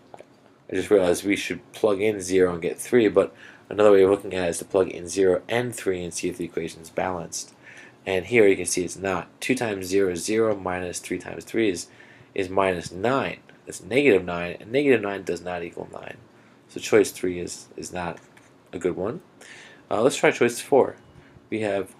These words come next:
two times zero minus three times negative three. Does that equal nine?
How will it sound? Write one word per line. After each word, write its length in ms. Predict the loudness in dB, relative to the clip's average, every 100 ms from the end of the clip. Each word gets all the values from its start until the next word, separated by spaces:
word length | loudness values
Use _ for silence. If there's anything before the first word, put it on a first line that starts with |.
| _
two 320 | -4 2 2
times 680 | 0 -4 -8 -8 -10 -14 -16 -14
zero 640 | -6 4 6 6 2 -8 -14 -10
minus 500 | -8 -6 -6 -8 -10
three 600 | -14 -20 -6 0 2 2
times 440 | 0 -6 -8 -12 -20 -12
negative 400 | -4 2 2 0
three. 440 | -4 -8 -6 -6 -10 _ -20 -20 _ 0
Does 220 | 2 4
that 220 | 2 0
equal 280 | 0 0 0
nine? 360 | 0 -2 -2